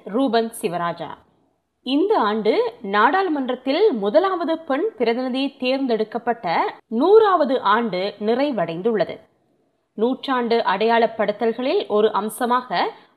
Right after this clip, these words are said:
நோர்வே நாடாளுமன்ற வளாகத்தில் கண்காட்சி அமைக்கப்பட்டிருந்தது. இந்த ஆண்டின்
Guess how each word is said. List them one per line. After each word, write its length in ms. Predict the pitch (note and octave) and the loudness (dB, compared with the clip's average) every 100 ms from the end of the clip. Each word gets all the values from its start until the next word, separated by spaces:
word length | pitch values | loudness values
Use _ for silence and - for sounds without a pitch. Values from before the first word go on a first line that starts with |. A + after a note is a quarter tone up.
| - | -4
நோர்வே 460 | A#3 D#4+ G#4+ G4+ G#4 | 2 4 4 2 0
நாடாளுமன்ற 680 | C4+ G3 A#3+ C4+ B3 A#3+ G#3 | 0 0 2 2 0 0 0
வளாகத்தில் 760 | F3+ F#3+ G#3+ - F3 B3+ - | 0 0 -2 -6 -4 -4 -6
கண்காட்சி 680 | - C#4+ F#4+ F#4 D4+ - A#3 | -2 -2 2 0 0 -4 -8
அமைக்கப்பட்டிருந்தது. 960 | - A3+ G#3 E3+ D#3+ F#3 A#3+ C4+ G#3+ D3+ - _ _ _ _ _ _ _ | -4 -4 -4 -8 -10 -4 -2 0 -2 -2 -12 _ _ _ _ _ _ _
இந்த 300 | A3+ B3 A#3+ | -2 2 4
ஆண்டின் 360 | A#3+ B3 D4+ | 4 2 -2